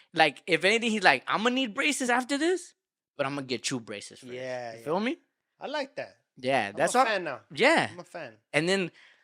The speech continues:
Speaker 2: Just off what you just said right
Speaker 1: Yeah,
Speaker 2: now.
Speaker 1: fool, he's just trying to get some <laughs> braces for his daughter,
Speaker 2: Yeah, I
Speaker 1: big
Speaker 2: like
Speaker 1: dog.
Speaker 2: that. I like that.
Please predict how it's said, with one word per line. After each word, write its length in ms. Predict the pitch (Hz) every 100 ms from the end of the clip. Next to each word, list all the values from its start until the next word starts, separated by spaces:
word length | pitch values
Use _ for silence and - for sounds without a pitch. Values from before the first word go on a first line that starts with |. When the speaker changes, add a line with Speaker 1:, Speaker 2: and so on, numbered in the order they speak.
| _ _ _ _ _
Speaker 2:
Just 160 | 190 185
off 160 | 214
what 140 | 190 170
you 140 | 180
just 200 | 175 170
said 180 | - 165
right 60 | 151
Speaker 1:
Yeah, 220 | 190 185
Speaker 2:
now. 60 | 110
Speaker 1:
fool, 220 | - 202
he's 120 | 208
just 160 | 196 233
trying 120 | 247 220
to 60 |
get 140 | 208 214
some 180 | 175
<laughs> 80 | 139
braces 300 | 165 190 - -
for 120 | 143
his 120 | 117
daughter, 340 | 110 - 160 175
Speaker 2:
Yeah, 100 | 147
I 40 |
Speaker 1:
big 100 | 123 139
Speaker 2:
like 240 | 131 135
Speaker 1:
dog. 80 | 107
Speaker 2:
that. 60 | 104
I 60 |
like 260 | 110 113 -
that. 100 | 101